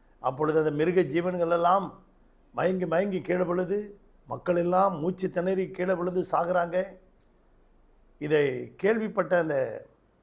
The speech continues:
ரயில்வே ஸ்டேஷன் மாஸ்டர்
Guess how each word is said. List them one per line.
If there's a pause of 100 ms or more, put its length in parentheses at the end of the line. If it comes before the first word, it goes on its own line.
(500)
ரயில்வே
ஸ்டேஷன் (540)
மாஸ்டர்